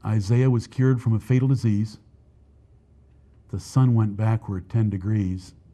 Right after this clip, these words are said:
And the crops were promised when there had been no planting for three years. Do you remember? Why doth he yet find fault? As I mentioned that. Why did God save Judah?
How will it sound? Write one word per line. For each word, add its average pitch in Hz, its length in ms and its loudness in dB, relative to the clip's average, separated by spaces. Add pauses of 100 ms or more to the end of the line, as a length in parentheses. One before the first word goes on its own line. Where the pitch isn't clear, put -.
(1080)
And 110 160 0
the 101 40 -2
crops 135 480 -4
were 113 120 0
promised 113 520 -2
when 110 120 0
there 107 100 -2
had 98 160 -4
been 110 160 0
no 110 160 0
planting 107 560 -4 (800)
for 104 160 -4
three 117 320 0
years. 107 420 0
Do 117 80 -8
you 104 80 -2
remember? 113 380 -2 (1900)
Why 156 180 6
doth 180 160 4
he 170 80 6
yet 175 160 6
find 160 320 4
fault? 127 280 4
As 117 80 2
I 123 100 6
mentioned 127 340 6
that. 117 180 4
Why 151 160 4
did 156 160 4
God 175 260 4
save 180 280 4
Judah? 185 340 6